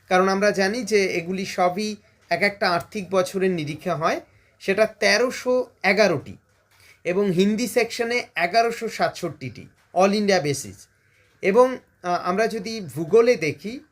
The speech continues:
ভূগোলের ক্ষেত্রে আমাদের সাবজেক্ট, ভূগোলের ক্ষেত্রে পিজিটি জিওগ্রাফি চারশো ছেষট্টিটি, ফোর সিক্স সিক্স, এবং অন্যান্য সাবজেক্ট যেমনটি আছে এখানে তুলেই ধরা হয়েছে। তো এই ভ্যাকান্সিগুলো ক্রিয়েট হয়েছে,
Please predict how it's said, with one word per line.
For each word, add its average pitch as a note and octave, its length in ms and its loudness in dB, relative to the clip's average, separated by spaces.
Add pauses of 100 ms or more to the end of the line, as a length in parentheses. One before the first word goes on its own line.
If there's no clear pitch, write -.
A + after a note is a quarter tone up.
(340)
ভূগোলের G#3 380 2
ক্ষেত্রে G#3+ 300 -4
আমাদের F#3 300 0
সাবজেক্ট, G3 580 -4
ভূগোলের F3 480 0
ক্ষেত্রে G3+ 520 -4 (460)
পিজিটি A#3 500 -4
জিওগ্রাফি F#3 840 0
চারশো G3 520 -2
ছেষট্টিটি, F#3+ 760 -4 (460)
ফোর G#3 200 6
সিক্স G#3+ 380 -6
সিক্স, - 400 -4 (280)
এবং A3 220 0
অন্যান্য G#3 440 0
সাবজেক্ট F#3+ 580 -2 (220)
যেমনটি F3 460 2
আছে D#3+ 280 -2
এখানে F3 360 -6 (340)
তুলেই F#3+ 240 4
ধরা C#3 260 -2
হয়েছে। A#2+ 340 -10 (480)
তো G#3+ 100 0
এই A3+ 320 2
ভ্যাকান্সিগুলো G#3 720 0
ক্রিয়েট G#3+ 480 0
হয়েছে, A#3 520 -2